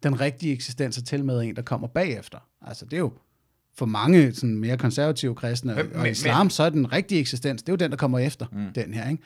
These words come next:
Speaker 2: Ja.
Speaker 1: Og det, det er jo en total eskapisme, en total måde at flygte fra tanken om, at det stopper på et tidspunkt. Og, og når vi behandler Eriksen-sagen og billederne på den der måde, så er det jo fordi, vi vil virkelig ikke konfrontere os selv med, at lortet fucking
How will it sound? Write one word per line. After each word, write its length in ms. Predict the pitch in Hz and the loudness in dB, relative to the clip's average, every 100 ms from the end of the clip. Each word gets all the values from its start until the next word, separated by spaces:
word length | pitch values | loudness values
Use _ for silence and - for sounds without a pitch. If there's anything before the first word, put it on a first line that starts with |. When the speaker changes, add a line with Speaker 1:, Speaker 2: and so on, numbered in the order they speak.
| - | -10
Speaker 2:
Ja. 120 | 92 - _ _ _ _ _ - | -12 -12 _ _ _ _ _ -8
Speaker 1:
Og 140 | 131 196 | -2 2
det, 160 | 190 | 4
det 60 | 190 | 4
er 40 | |
jo 60 | 190 | 4
en 120 | 165 | 2
total 420 | - 156 220 214 | -4 -4 0 0
eskapisme, 600 | 180 - 147 160 190 196 | 0 -4 -4 -2 -2 0
en 80 | 180 | -2
total 260 | 151 190 185 | -2 -2 0
måde 300 | 165 180 185 | 2 2 0
at 80 | 143 | -4
flygte 460 | - 175 190 196 202 | -4 2 2 0 -6
fra 160 | 151 123 | -4 -4
tanken 340 | 147 160 156 | -4 -4 -4
om, 160 | 147 - | -6 -6
at 100 | 139 - _ - | -12 -12 _ -8
det 100 | 135 | -4
stopper 300 | 147 147 156 | -2 -2 -4
på 140 | 143 | -6
et 80 | 127 | -8
tidspunkt. 480 | 147 147 - - _ _ _ _ _ _ _ | -10 -10 -14 -16 _ _ _ _ _ _ _
Og, 140 | 160 - | -6 -4
og 160 | 139 - _ _ _ _ | -6 -8 _ _ _ _
når 160 | 175 160 | 0 2
vi 120 | 156 | 2
behandler 500 | 127 151 170 214 202 - | -2 0 0 0 -2 -2
Eriksen-sagen 760 | 165 180 - 165 - 120 117 127 | -4 -4 -6 -8 -6 -6 -6 -8
og 140 | 120 | -6
billederne 400 | 143 165 160 147 | -4 0 0 0
på 140 | 123 | -2
den 200 | 143 139 | -2 -2
der 80 | 139 | -2
måde, 240 | 135 135 139 | 0 -2 -4
så 140 | 180 | -4
er 40 | |
det 40 | 202 | -6
jo 40 | |
fordi, 160 | 160 170 | -4 -6
vi 200 | 156 160 | -6 -4
vil 200 | 165 147 | -4 -2
virkelig 320 | 156 160 165 139 | -2 -2 -2 -4
ikke 140 | 139 | -4
konfrontere 560 | 147 135 127 127 151 147 | -4 -4 -4 -4 -4 -6
os 100 | 131 | -6
selv 220 | 151 - _ _ _ _ _ _ - | -6 -6 _ _ _ _ _ _ 0
med, 200 | 127 - | 0 0
at 180 | 135 120 | -4 -4
lortet 440 | 110 - - - - | -4 -6 -8 -12 -10
fucking 380 | 120 113 - 165 | -8 -8 -8 -14